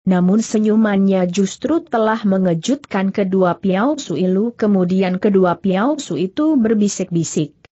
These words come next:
"Saudara Wang, kelihatannya pemuda itu memang menguntit kita." "Aku pun sedang beruriga," sahut temannya dengan suara rendah, "tapi siapa yang begitu berani mengusik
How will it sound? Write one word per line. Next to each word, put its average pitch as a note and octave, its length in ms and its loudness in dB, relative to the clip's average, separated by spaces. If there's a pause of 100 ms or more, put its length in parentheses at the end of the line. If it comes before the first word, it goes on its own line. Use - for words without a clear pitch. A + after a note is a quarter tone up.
(280)
"Saudara G3 720 0
Wang, E3+ 460 -2 (180)
kelihatannya G3+ 840 0
pemuda G3 420 2
itu A#3+ 400 -2
memang F#3+ 480 0
menguntit G3+ 640 -2
kita." D#3 400 -4 (320)
"Aku C#4+ 320 -4
pun G#3 240 -2
sedang F#3 480 -2
beruriga," G3 640 0 (240)
sahut G#3+ 400 -2
temannya G3+ 560 2
dengan F#3 240 0
suara F3+ 480 0
rendah, F3+ 400 0 (320)
"tapi B3 400 0
siapa G#3 480 0
yang G3 240 2
begitu G#3 560 0
berani G3+ 480 2
mengusik A#3 480 0